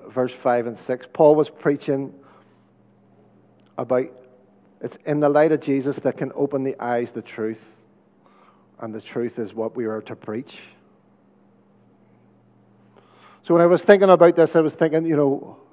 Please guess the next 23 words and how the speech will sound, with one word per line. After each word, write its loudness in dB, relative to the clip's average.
God 8
wants 4
to -2
encourage, 0
God 6
has 0
a 0
plan, 0
God 2
has 0
a -4
purpose. -8
How 8
do 8
we 2
move 2
from, -4
uh, -8
isolation 0
to -16
information -2
to -6
spectating? -8